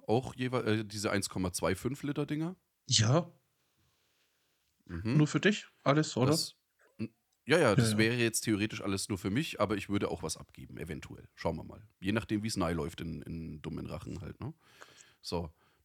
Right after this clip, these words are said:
Speaker 1: das war's, glaub ich, an der Getränkefront.
Speaker 2: Das langt halt locker, aber wenn du überlegst, ne, auch über den Tag hinweg, mit einer, wenn du eine
Speaker 1: Ja.
Speaker 2: Flasche Rum allein trinkst, Rum Cola, bist du über den Tag halt schon beschäftigt eigentlich.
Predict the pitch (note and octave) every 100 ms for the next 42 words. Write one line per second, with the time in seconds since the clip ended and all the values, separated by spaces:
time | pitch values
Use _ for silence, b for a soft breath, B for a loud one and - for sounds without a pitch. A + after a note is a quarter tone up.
0 | - F#2 - F#2 A2 G#2 A2 G#2+ - F#2+
1 | F2 E2 - D#2+ F2 A#2 - A#2 F#3+ A#3+
2 | - _ _ _ _ _ - C3 C#3 C3+
3 | C#3+ D#3+ B2+ B2 D3+ C3+ B2+ C3 C3 B2+
4 | C3+ C#3 - A#2+ A#2+ - B2 D3 C#3+ C3
5 | C3 B2 B2+ C3 B2+ C3 - _ _ _
6 | _ - - - C#3+ D#3 C#3 C3+ - C#3
7 | G#3 G#3+ E3 E3+ D3+ E3 C#3 A#2+ D#3+ D#3
8 | B2+ - C3 C3 B2+ C3+ B2+ B2+ - B2
9 | A#2 A2 A#2+ A#2+ B2 - A2 - G2+ -
10 | - - G#2 F#2+ F#2+ -